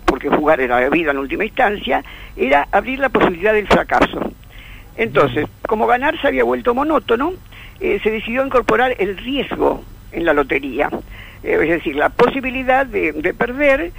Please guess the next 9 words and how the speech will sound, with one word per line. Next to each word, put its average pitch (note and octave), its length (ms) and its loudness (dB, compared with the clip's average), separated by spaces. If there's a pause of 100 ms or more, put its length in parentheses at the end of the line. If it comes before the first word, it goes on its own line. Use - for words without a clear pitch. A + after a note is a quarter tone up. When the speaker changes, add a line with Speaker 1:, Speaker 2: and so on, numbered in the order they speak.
(460)
Speaker 1:
que - 120 0
abrió C4 540 4 (140)
una A#3 180 -2
expectativa A#3 680 0
nueva B3+ 300 2
y E3+ 40 0
desconocida, F#3 720 -2 (240)
o D3+ 120 -2
sea, D#3 280 2